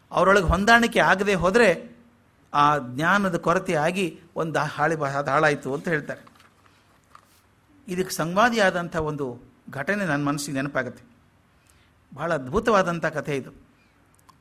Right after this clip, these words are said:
ಚೀನಾ ದೇಶದ ಕಥೆ ಇದು. ಈ ಚೀನಾದೊಳಗೆ ಪರ್ವತದ ತುದಿಯಲ್ಲಿ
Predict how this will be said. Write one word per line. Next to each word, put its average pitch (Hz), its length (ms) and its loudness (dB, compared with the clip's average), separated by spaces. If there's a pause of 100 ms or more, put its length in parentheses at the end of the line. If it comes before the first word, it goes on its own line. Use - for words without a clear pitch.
(140)
ಚೀನಾ 220 280 0
ದೇಶದ 156 320 -4
ಕಥೆ 127 240 -8
ಇದು. - 300 -12 (2000)
ಈ 180 260 -4
ಚೀನಾದೊಳಗೆ 202 960 0 (460)
ಪರ್ವತದ 254 520 6
ತುದಿಯಲ್ಲಿ 214 960 0